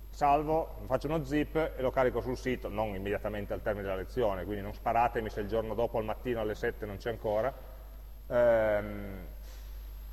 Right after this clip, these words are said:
me-, metterò comunque tutto online, quindi se non riuscite da lontano a vedere punto e virgola fa lo stesso, tanto sapete che ve lo trovate, quindi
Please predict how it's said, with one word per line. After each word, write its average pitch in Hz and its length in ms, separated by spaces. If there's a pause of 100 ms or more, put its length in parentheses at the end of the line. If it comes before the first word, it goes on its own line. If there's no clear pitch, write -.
me-, 151 340
metterò 160 340
comunque 175 480
tutto - 380
online, 110 580
quindi 131 200
se 139 160
non 147 340
riuscite 143 400
da 139 80
lontano 143 440
a - 20
vedere 131 320
punto 143 240
e - 20
virgola 127 320
fa 120 140
lo 113 60
stesso, 120 300
tanto 113 220
sapete 104 300
che 101 80
ve 98 40
lo 98 100
trovate, 98 480
quindi 95 340